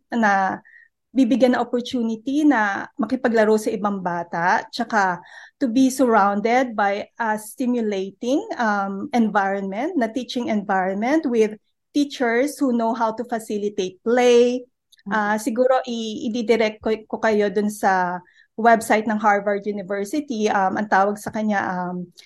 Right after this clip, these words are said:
Speaker 1: Center on the Developing Child kasi dun nila pinopromote ang brain, um, parang brain, uh, brain growth through play. So, dito nila pinupropo-, uh, parang binibigyan ng awareness ang mga readers nila, mga tao na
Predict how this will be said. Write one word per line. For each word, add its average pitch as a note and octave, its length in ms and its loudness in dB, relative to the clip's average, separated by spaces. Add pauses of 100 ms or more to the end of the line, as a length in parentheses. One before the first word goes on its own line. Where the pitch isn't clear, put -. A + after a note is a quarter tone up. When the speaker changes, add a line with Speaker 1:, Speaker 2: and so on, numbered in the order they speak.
(160)
Speaker 1:
Center A3 400 4
on A3+ 80 4
the G#3+ 80 4
Developing G3+ 640 2
Child A#3 560 2
kasi A3 320 -2
dun A3 240 -2
nila A#3+ 160 0
pinopromote A3 800 -4
ang G#3 240 -4
brain, G#3+ 560 2 (400)
um, G#3 600 -4
parang A3 360 2
brain, G#3 520 0
uh, F#3+ 320 -4
brain A#3+ 360 2
growth G#3 400 -2
through A3 200 -6
play. F3+ 480 -6 (300)
So, A#3 400 4
dito B3 320 2
nila B3 240 2
pinupropo-, A#3 720 -2
uh, G3 260 2
parang G3+ 380 0 (340)
binibigyan A#3 540 0
ng G3+ 140 -4 (160)
awareness G#3 440 0
ang G#3 160 -4
mga F#3+ 240 -4
readers G3+ 400 -4
nila, A3+ 160 0
mga G3 240 -4
tao A3 400 0
na F#3 320 -8